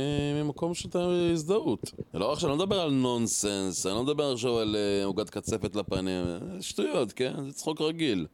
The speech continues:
צחוק שלוקח לך שנייה, יש לך השעיה במוח, ואז זה מתפוצץ לך. אתה מבין? זה הצחוק הכי כיף. ולגבי מה שהיא אמרה, וגם קישון או מה שאמר, אה,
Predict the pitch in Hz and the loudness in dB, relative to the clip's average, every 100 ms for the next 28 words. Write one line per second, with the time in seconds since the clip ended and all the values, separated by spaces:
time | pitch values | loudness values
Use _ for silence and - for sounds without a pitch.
0 | _ - - 143 147 - 123 113 143 127 | _ -8 -2 0 0 0 0 2 0 0
1 | 113 98 104 95 - 107 110 110 92 - | 0 0 0 -2 -2 0 2 2 0 -2
2 | 92 90 92 104 95 92 101 139 127 104 | -2 -2 0 0 2 0 0 -2 0 0
3 | 104 101 92 - 85 - 82 - 67 - | 0 0 -4 -6 -6 -4 -4 -6 -12 -14
4 | 64 - 87 92 127 110 127 160 - - | -20 -8 -6 -2 0 0 0 -2 -4 -8
5 | 113 156 139 - 82 - - 82 82 95 | -6 -8 -6 -4 -4 -4 -10 -4 0 2
6 | 127 143 143 - 127 120 107 92 101 110 | 2 2 0 0 2 2 2 2 0 0
7 | 147 151 143 127 113 101 95 95 92 92 | -2 -2 0 0 2 2 0 0 0 0
8 | 92 113 123 - - | 0 -2 -4 -10 -2